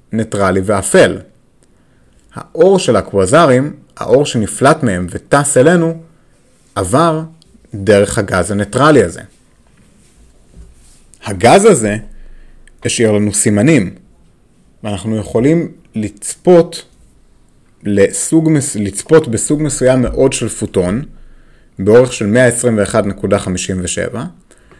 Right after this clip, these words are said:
שהוא פוטון שמאוד קל לו להיקלט אצל מימן ניטרלי. זה כל כך קל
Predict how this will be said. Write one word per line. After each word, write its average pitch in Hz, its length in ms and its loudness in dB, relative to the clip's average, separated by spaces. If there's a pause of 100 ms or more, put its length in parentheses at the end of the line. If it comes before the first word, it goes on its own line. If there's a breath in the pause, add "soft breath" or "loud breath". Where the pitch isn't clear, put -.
(300 soft breath)
שהוא 117 240 -6
פוטון 190 500 -2
שמאוד 131 920 -2 (120)
קל 202 260 -2
לו 156 280 2 (440)
להיקלט 110 720 -2
אצל 123 260 2
מימן 101 360 0
ניטרלי. 127 520 -2 (1300)
זה 113 160 -2
כל 120 200 2
כך 185 200 0
קל 226 320 0